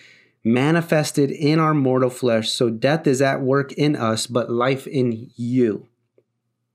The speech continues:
Verse thirteen, "Since we have the same spirit of faith according to what has been written,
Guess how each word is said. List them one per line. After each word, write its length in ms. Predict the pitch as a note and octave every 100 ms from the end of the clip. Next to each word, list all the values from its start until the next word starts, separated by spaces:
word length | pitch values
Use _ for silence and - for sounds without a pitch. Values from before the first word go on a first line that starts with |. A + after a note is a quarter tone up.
| _ _ _ _ - _ _ _
Verse 200 | C3+ C#3+
thirteen, 440 | D#3+ C3+ C#3+ A#2 A2+
"Since 300 | D#3 E3 F3+
we 100 | E3
have 520 | C#3 D#3 C#3+ A#2 A2+
the 100 | A#2+
same 360 | - D3+ D#3+
spirit 460 | E3 - - D#3+ D3
of 80 | C#3
faith 340 | - D#3 C3+
according 680 | D3 - D#3 D#3+ D3 A#2 A2+
to 120 | B2
what 300 | G#2+ C3 D3+
has 160 | D3 C#3
been 340 | C#3+ B2+ A2
written, 520 | D#3 F#3+ A#2 G#2 A2+